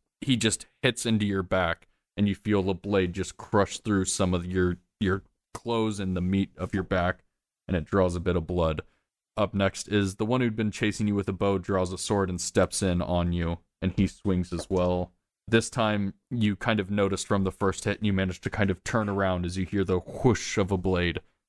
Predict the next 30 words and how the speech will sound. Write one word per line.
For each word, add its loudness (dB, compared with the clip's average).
right 0
by 0
your 0
head. 0
Next, 2
we 2
have 0
another 0
lizard -2
folk 0
farthest 0
to 0
the -2
north 0
who's -2
still 0
in 0
the 2
water 2
as -4
he -4
draws 0
a -4
bow 0
and -4
fires 0
away 2
at 0
you, -2
Cypress. -2